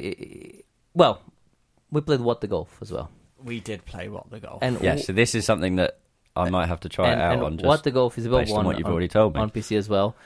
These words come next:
Speaker 1: But What the Golf is a golf game. They actually say it's a golf game for people that don't like golf. It's, <laughs> uh,
Speaker 2: Right here.
Speaker 1: <laughs> it's, um, it's, um, a, a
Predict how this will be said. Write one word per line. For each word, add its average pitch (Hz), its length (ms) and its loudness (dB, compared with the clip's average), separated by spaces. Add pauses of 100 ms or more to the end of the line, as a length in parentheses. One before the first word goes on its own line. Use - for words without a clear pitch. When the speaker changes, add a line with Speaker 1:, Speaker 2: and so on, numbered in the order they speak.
(480)
Speaker 1:
But - 200 2
What 151 260 2
the 139 80 -4
Golf 101 580 -2
is 92 680 -4 (480)
a 98 80 -2
golf 117 320 2
game. 101 320 0
They 110 140 2
actually 127 220 -2
say 107 200 0
it's 95 140 -6
a - 20 -2
golf 139 240 2
game 117 180 2
for 107 120 -8
people 110 260 -2
that 95 140 0
don't 101 160 0
like 92 240 -6
golf. - 500 -10 (460)
It's, 107 340 -2
<laughs> 127 60 4
uh, - 20 4 (720)
Speaker 2:
Right 190 240 2
here. 127 420 0 (460)
Speaker 1:
<laughs> 170 540 0
it's, 180 340 2
um, 156 400 6 (440)
it's, 156 480 -6
um, - 420 -8
a, 98 200 -2 (240)
a - 60 -16